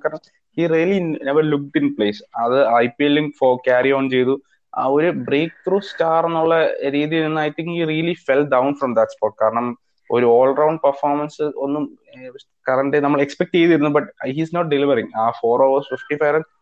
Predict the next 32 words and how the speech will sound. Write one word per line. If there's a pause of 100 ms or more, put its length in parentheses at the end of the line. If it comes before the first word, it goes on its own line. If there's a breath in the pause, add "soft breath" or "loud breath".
(280)
അതൊക്കെ
കുറച്ച്
കൂടുതൽ
തന്നെയായിരുന്നു.
He (120)
got (100)
re-, (180)
he, (380)
he (100)
just (600)
didn't
bowl
well.
നമുക്ക് (340 soft breath)
ഒരു
ഓഫ്
ഡേ
ഉണ്ടെങ്കിൽ
നമുക്ക്
മനസ്സിലാക്കാം,
but
I, (180)
he
never
really
hit (140)
the
spots, (120)
he
never
really
hit